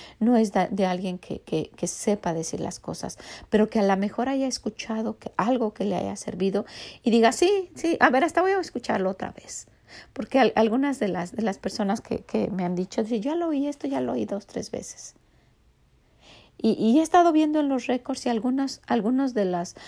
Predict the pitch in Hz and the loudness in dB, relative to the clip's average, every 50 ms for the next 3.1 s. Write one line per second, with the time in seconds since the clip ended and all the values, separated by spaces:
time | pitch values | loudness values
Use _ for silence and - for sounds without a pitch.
0 | - - - - _ _ 202 196 202 190 185 190 196 - - - 240 262 247 - | -18 -20 -20 -20 _ _ 4 4 4 4 4 2 0 0 2 2 2 2 2 -2
1 | - 262 240 - - 226 220 233 226 247 - - - 220 - - 240 240 214 202 | -4 -4 -2 -2 0 0 0 0 0 -2 -2 -4 -6 -6 -2 -2 -2 0 0 0
2 | 180 262 262 349 453 494 415 285 220 - 214 196 170 - - - - - - - | 0 0 0 4 4 4 4 4 2 -2 -2 -2 -2 -2 -4 -8 -10 -10 -10 -12
3 | - | -14